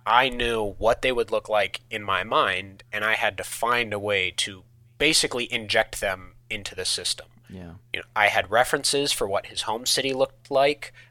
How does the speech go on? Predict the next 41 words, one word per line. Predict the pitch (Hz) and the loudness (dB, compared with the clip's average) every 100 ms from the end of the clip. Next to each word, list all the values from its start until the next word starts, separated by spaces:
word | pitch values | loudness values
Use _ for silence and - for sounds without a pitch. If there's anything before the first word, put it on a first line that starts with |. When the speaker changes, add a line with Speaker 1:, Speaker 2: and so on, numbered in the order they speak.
| _ | _
Speaker 1:
but | 92 | 0
I | - 98 | 2 2
spent | - - 101 92 | 2 2 -2 -2
a | |
lot | 90 98 120 | 0 4 4
of | - | 2
time | - 123 104 | -2 -2 -4
drawing | 90 101 107 104 90 | -2 2 2 2 0
that, | 92 123 151 - _ _ _ _ _ - | 2 6 4 2 _ _ _ _ _ 0
and | 117 113 110 | 2 2 0
it | 123 | -4
was | 120 | -2
just | - 139 | 0 2
sort | - 135 | 4 4
of | 110 | 2
this | 98 - | 0 0
feedback | - 156 - 90 87 90 | 0 -2 0 0 -2 -8
loop | 87 - - | -20 -12 -6
of | 98 95 - | -4 -4 -4
my | 92 | -6
character | - 120 120 - 90 | -2 0 0 0 -2
having | 120 127 107 87 | 2 2 2 -4
done | 85 | -6
it, | 90 95 | -8 -6
so | - 92 - | -4 -4 -2
I | 98 104 104 98 98 87 - | 0 2 2 0 -2 -6 -12
needed | 110 107 - | -8 -8 -8
to | 104 | -6
find | - 113 104 | 0 0 -2
a | |
way | 95 101 95 90 87 | -2 0 0 -2 -6
to | - 107 92 98 | -10 -10 -14 0
make | 110 120 | 2 2
it | 104 - | -2 -6
happen | - 120 120 82 87 95 | -2 0 0 -4 -12 -14
because | 98 - 98 - | -8 -2 -2 -2
I | 107 | -2
was | 110 98 | -2 -4
in | 95 92 95 | -8 -14 -2
love | 127 127 87 87 | 6 6 6 0
Speaker 2:
Yeah. | - | -16